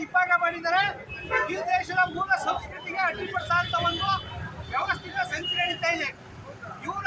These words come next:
ಮಸೀದಿ ಮುಂದೆ ಟಮಟೆ ಸತ್ತು ಗಣೇಶ ಹೋದ್ರೆ ಇವ್ರಿಗೆ ಭಾವನೆಗೆ ಧಕ್ಕೆ ಆಗುತ್ತೆ ಅಂತ ಆದ್ರೆ ನಮ್ಮ ದೇವಸ್ಥಾನಗಳನ್ನು ಮುಂದುವೆ ಇಸ್ಲಾಂ ಯಾವುದೇ ರೀತಿಯಾದಂತ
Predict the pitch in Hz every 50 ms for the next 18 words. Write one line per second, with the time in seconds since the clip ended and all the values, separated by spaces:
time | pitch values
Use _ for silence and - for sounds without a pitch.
0 | 381 359 339 330 330 - 370 415 415 392 370 370 381 381 392 392 381 807 - 740
1 | - 381 807 807 762 - 679 359 349 - 381 392 - - 311 349 359 370 359 -
2 | 370 359 339 320 359 359 381 370 359 311 311 349 381 370 359 381 359 339 - -
3 | - - - - 254 330 330 - - - - 349 349 - - - 381 359 320 294
4 | 294 294 - - 403 392 381 370 381 381 - 370 349 349 - 349 339 330 311 311
5 | 285 320 349 370 370 392 494 494 - - - - - - - - - 415 - -
6 | - 403 392 381 359 370 381 370 359 - - 359 370 381 359 349 359 370 359 370
7 | 349 349 330 - 370 381 381 381 359 320 - - - - - - - - - -
8 | - - - - - - 381 381 392 392 381 392 - - - 247 277 349 370 392
9 | 392 392 392 381 381 359 359 381 359 - 370 359 349 349 339 349 349 -